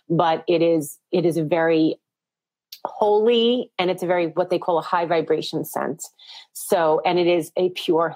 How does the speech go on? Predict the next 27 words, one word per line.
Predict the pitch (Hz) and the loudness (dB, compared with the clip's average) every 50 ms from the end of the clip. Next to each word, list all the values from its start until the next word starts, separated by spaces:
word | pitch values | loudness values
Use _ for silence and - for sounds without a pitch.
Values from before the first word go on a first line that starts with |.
| - | -8
thing. | - - 139 143 - - | -12 -10 -8 -6 -4 -2
It | 165 | -2
is | 160 156 - - | -2 -2 -4 -6
pure. | - - 160 - 151 151 | -2 0 0 0 0 0
There's | 165 160 156 175 | 0 0 0 0
no, | 175 165 165 - - | 0 0 0 0 0
nothing | 180 170 160 - 175 - | -2 -2 -2 -2 -2 -2
else | - 156 147 - | -2 -2 -4 -4
in | 151 139 | -8 -8
frankincense. | - 127 131 156 - 123 123 - - - - - - - - _ _ _ _ - - - - - - - | -6 -6 -8 -6 -6 -8 -8 -8 -8 -10 -10 -10 -12 -16 -18 _ _ _ _ -20 -16 -16 -14 -14 -16 -6
So | - - 226 | -2 0 0
I'm | 214 247 302 | 2 2 2
just | 349 339 - | 0 2 2
gonna | 415 415 392 302 | 2 2 2 4
look | 254 269 262 - | 2 2 2 0
at | 302 294 | -2 -2
the | 262 | -4
comments | 262 - - 208 185 185 190 190 185 208 | -4 -2 -2 -2 0 0 -2 -2 -2 -4
if | 180 165 | -2 -2
there's | 190 175 - - | -2 -2 0 0
any | 190 220 | 0 0
questions. | 208 - - 190 170 - - - 180 175 180 180 | -2 -2 -4 -6 -4 -4 -4 -4 -2 -2 -2 -2
If | 202 175 | -2 0
you | 220 233 | 0 2
have | 208 | 2
any | - 214 240 285 | 2 2 0 0
questions, | 262 - - - 233 226 - - - 240 233 226 220 214 - | -2 -2 -2 -2 -2 -2 -2 -2 -2 0 2 2 0 -2 -6